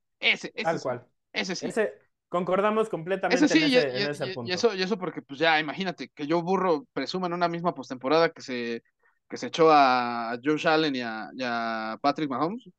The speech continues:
Speaker 1: Eso, eso sí sería algo que diga, "Ok". O sea, Mahomes
Speaker 2: Y que, y que
Speaker 1: lesionado,
Speaker 2: ade-
Speaker 1: pero de todas formas, este,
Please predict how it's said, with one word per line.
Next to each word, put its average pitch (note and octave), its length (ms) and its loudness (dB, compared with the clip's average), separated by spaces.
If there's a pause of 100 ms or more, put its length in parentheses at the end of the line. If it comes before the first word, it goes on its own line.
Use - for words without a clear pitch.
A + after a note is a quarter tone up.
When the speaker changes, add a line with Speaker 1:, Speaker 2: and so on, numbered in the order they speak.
(120)
Speaker 1:
Eso, D#3+ 260 -2
eso F#3 160 -2
sí D#3 160 -2
sería D#3 240 6
algo D#3+ 180 4
que C#3 100 -6
diga, C3 360 -2
"Ok". - 180 -16 (1300)
O B2+ 60 -2
sea, D3+ 140 2
Mahomes F3 340 4
Speaker 2:
Y - 20 8
que, - 0 -
y - 0 -
que G#3+ 60 10
Speaker 1:
lesionado, G#3+ 340 6
Speaker 2:
ade- G#3 60 6
Speaker 1:
pero G#3+ 160 4
de B2+ 80 4
todas D#3+ 160 2
formas, E3+ 480 0
este, A2+ 440 -14